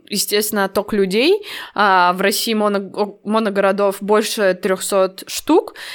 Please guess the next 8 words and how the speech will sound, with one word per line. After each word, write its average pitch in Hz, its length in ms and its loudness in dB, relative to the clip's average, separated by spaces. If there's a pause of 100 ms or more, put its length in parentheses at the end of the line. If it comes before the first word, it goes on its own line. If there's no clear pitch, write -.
(140)
И, 196 340 2
э, 180 580 2
понятно, 240 300 0
что - 160 -4
всех 196 320 0
там 185 160 -4
не 196 80 -4
спасти, 240 480 0